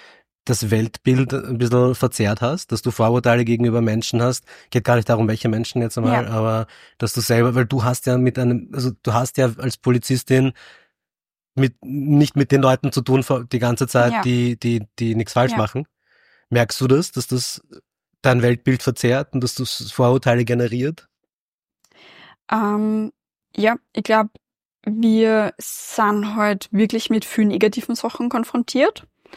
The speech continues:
Speaker 2: und niemand kann uns diese Erfahrungen nehmen und die kann man dann auch schwer ausreden, wenn man's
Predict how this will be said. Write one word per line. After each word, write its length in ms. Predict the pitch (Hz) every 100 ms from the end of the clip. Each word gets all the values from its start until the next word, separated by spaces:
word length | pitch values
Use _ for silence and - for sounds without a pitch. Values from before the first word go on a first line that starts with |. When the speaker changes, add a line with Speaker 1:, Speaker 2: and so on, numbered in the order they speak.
| - - - - - -
Speaker 2:
und 1000 | 226 214 214 214 214 214 214 214 - - _ _ _ _
niemand 340 | 233 226 226 214
kann 180 | 214
uns 180 | 214 208
diese 200 | 226 -
Erfahrungen 560 | 196 - 190 208 196 185
nehmen 220 | 202 208
und 160 | 240 220
die 40 |
kann 160 | - 208
man 80 | 202
dann 140 | 196
auch 60 | 196
schwer 500 | - 190 190 196 208 _ _ _
ausreden, 1160 | - 185 226 - - - 190 185 190 214 226 254 - - - - - _ _ _ _ _ _
wenn 220 | - 208 208
man's 520 | 208 - - -